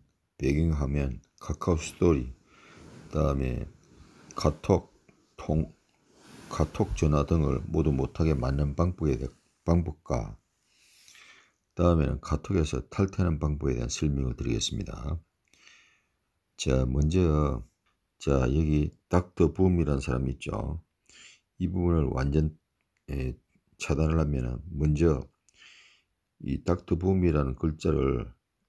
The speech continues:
이 사람 이름을 길게 누릅니다. 길게 누르면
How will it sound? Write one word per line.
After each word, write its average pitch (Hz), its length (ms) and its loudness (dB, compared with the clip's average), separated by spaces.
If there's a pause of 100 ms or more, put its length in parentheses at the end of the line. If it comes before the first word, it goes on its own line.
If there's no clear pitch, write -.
(160)
이 73 80 -4
사람 78 300 2
이름을 82 420 0
길게 78 380 4
누릅니다. 76 580 0 (640)
길게 82 400 2
누르면 85 580 0